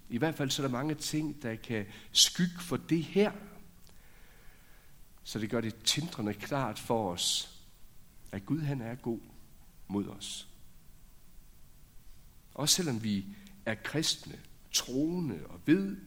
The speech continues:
at Gud er kærlighed, og at han elsker os og vil os alt godt,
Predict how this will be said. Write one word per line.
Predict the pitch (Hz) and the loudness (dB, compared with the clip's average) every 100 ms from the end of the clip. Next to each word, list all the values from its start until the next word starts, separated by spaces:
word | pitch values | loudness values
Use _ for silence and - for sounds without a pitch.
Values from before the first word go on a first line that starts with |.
| - - - - | -16 -18 -14 -6
at | 98 - | -6 -2
Gud | 113 117 131 - | 0 0 0 -2
er | 104 107 - | -4 -4 -4
kærlighed, | 113 110 117 123 117 - | 0 0 0 -2 -4 -8
og | 95 | -8
at | |
han | 98 95 95 - - - - - | -6 -6 -8 -14 -18 -18 -14 2
elsker | 110 175 - 120 | 4 4 0 -2
os | 98 - - - - - | 0 0 -2 -4 -14 -10
og | 90 | -2
vil | 104 139 | 0 0
os | 107 - - - - - - | -2 -6 -10 -18 -18 -12 -6
alt | 123 135 - - | -4 -4 -8 -4
godt, | 117 127 139 - | 0 0 -2 -12